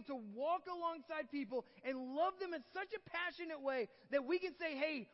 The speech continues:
what you're doing is not healthy, that it is sin, and you need to repent from that, and go and sin no more." And then they say, "I just want to hang out with you guys all the time." That's the gospel.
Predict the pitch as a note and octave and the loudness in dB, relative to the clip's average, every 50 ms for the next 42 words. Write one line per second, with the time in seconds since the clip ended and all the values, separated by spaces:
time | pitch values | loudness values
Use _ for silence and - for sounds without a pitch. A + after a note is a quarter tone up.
0 | - - - A3+ D#4 F4+ E4+ E4+ F4+ D#4+ B3 G#3 D#4 E4+ F4 F4 E4 D4 C4 G3+ | -18 -10 -2 0 0 0 2 0 -2 -2 0 2 2 4 4 2 2 -2 -4 -6
1 | G#3 G3+ A3+ B3+ D4 E4 E4 D4+ A#3 C#4+ C4+ B3 - - C#4+ C#4+ C#4 - - - | -6 -4 0 2 2 2 2 0 -2 -2 -2 -2 -4 -6 -8 -8 -8 -10 -10 0
2 | - B3 B3+ A#3+ A3+ C4 E4 F#4 F#4+ D#4 - - - C4 A#3+ A3+ A#3 B3 - - | 2 2 2 4 2 2 0 0 0 -2 -4 -8 -6 -4 -4 -4 -4 -8 -10 -14
3 | - - A#3+ B3 B3+ D4 D#4+ F4 F4 E4+ E4 D4+ D4 B3+ - - - F#4 G4+ G4+ | -16 -8 -6 -4 -4 -4 -4 -4 -4 -4 -4 -4 -4 -4 -6 -6 -4 -4 -4 -4
4 | - - D4 C4+ A#3+ G#3+ G3+ G3 G3 G#3 - - - - - - B3+ C4+ C4 B3+ | -4 -2 0 0 0 0 0 2 0 0 -2 -4 -12 -20 -8 -2 -2 -2 -2 -2
5 | G#3+ E3+ - - C#4+ D#4+ F4 G4 G4 G4 F#4 E4+ D#4 A#3 - - F4+ F#4 F4+ E4+ | -6 -12 -4 4 6 6 6 6 4 2 2 0 -4 -6 -6 -8 -8 -6 -2 0
6 | E4+ E4 D#4+ D4+ D4 D#4 E4+ E4+ D#4+ C#4+ B3+ C4+ D4 - - - - - D4+ D4+ | 0 0 0 -2 -2 -2 0 2 2 4 2 2 2 -2 -10 -14 -4 -4 -2 -2
7 | E4 E4 D#4+ E4+ E4+ E4+ - - E4+ E4 D#4+ D#4+ C#4 - _ - - - D#4 F#4+ | -2 -2 0 0 0 0 0 0 0 0 0 0 -2 -6 _ -14 -4 -4 -4 -4
8 | G#4+ A4+ E4 D#4 B3+ A3+ A#3 A3+ A#3 A3+ G#3 F3 E3+ G3+ F#3 G3 F3+ F3 F3 E3+ | -4 -8 -6 -6 -4 -4 -4 -2 -2 -2 -4 -4 -6 -4 -4 -4 -2 -2 -4 -6
9 | D3+ D3 - D3+ A#2 G#2+ G#2 _ _ _ _ _ _ _ _ _ _ _ _ _ | -6 -8 -16 -16 -18 -18 _ _ _ _ _ _ _ _ _ _ _ _ _ _
10 | _ _ _ _ _ _ _ _ _ _ _ _ _ _ _ _ _ _ _ _ | _ _ _ _ _ _ _ _ _ _ _ _ _ _ _ _ _ _ _ _
11 | _ _ _ _ _ _ _ _ _ _ _ _ _ _ _ _ _ _ _ _ | _ _ _ _ _ _ _ _ _ _ _ _ _ _ _ _ _ _ _ _
12 | _ _ C#4 E4 F4 F#4 - - G4 G4 D4+ F#4+ G4 A4 A#4 - - - A3+ F3+ | _ _ -2 0 0 0 0 0 -4 -2 0 2 4 4 2 2 -4 -12 -16 -16
13 | - | -18